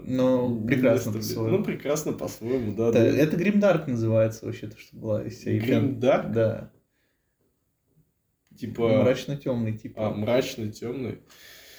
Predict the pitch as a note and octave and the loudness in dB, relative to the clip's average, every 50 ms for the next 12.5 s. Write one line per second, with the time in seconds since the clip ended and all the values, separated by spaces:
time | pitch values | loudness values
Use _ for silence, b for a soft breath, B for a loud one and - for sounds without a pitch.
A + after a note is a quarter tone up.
0 | B B B _ - F3+ A3+ A#3+ A3+ - - - - - _ - - - D3 F3 | B B B _ 0 2 4 4 4 2 0 -4 -10 -18 _ -18 -18 -6 -2 0
1 | F3 G#3 G#3 F#3+ F3+ E3 D3+ - - - - - - G3+ F#3+ E3+ D#3 C#3+ C3 C#3+ | 2 4 4 4 4 2 0 -2 -6 -10 -6 0 2 2 4 4 4 4 4 4
2 | D3 C#3+ C3 C#3 C#3 C#3+ F#3+ G3+ E3+ E3+ E3 E3+ E3 D#3+ - E3 D#3 D#3 F#3 G#3+ | 4 4 4 2 4 4 4 4 2 2 2 2 0 0 0 0 2 2 2 4
3 | G#3+ F#3 E3+ D3+ C#3 C3+ B2+ - C#3 C3 C3+ - B2+ A#2+ B2 C3 B2 B2 A#2 A#2+ | 4 4 4 4 2 0 -2 -4 -4 -4 -4 -6 -10 -2 0 0 0 0 -4 -10
4 | A#2 - - A2+ - - - - - - - - - - - - - - _ - | -14 -14 -16 -16 -16 -16 -16 -18 -18 -18 -18 -20 -20 -20 -20 -20 -20 -20 _ -12
5 | G2+ B2+ C3 C3 C3 C3 C3 C3 C3 B2+ B2+ B2+ B2+ B2 A#2+ A#2 - - C3+ C3+ | -8 -4 -2 -2 0 0 0 0 -2 -2 -2 -2 -4 -4 -6 -6 0 2 4 4
6 | C3+ D#3 E3 D#3+ D#3+ - E3 E3 F3 E3+ E3+ D3 - - - - - - - - | 6 6 4 4 4 6 6 6 6 6 4 4 4 2 2 0 -2 -2 -2 -2
7 | - D#3 C#3 C3+ D#3+ D#3+ D#3 C3+ A#2+ A#2+ C3 C3 C#3 C3+ E3 G3+ A3 A3+ G#3 F#3 | 0 0 2 2 2 2 2 2 2 2 2 2 2 4 6 8 8 8 6 4
8 | F#3+ F3+ F#3+ E3+ D#3 F3+ F#3 F#3 A3+ G#3+ G#3+ G#3 F#3 E3+ D#3 - D3+ D3 E3 E3+ | 4 2 4 4 6 4 4 4 2 0 0 0 0 0 0 0 -2 0 0 0
9 | D#3+ D3+ C#3+ C#3 C#3+ C3+ - C#3+ D3 E3+ F#3 F#3 - - - - A#2 A#2 A2+ A2 | 0 0 -2 -4 -4 -6 -4 -2 2 2 4 4 2 0 -4 -10 -14 -14 -16 -16
10 | - - _ _ _ _ _ _ _ _ _ _ G2+ D#3 D#3+ E3 F3+ F#3 F3+ - | -18 -20 _ _ _ _ _ _ _ _ _ _ -4 0 2 4 4 4 4 4
11 | - G3 F#3 F#3 - C3 B2+ F3+ G#3+ G#3 G3 F#3+ F#3 F3+ - E3 D#3 D#3 E3 D#3+ | 2 0 0 0 -2 0 2 4 4 4 4 4 2 2 0 2 2 4 4 4
12 | D#3+ D3+ - D3+ C#3+ C#3+ - - B2+ B | 4 2 2 2 0 0 0 -2 -4 B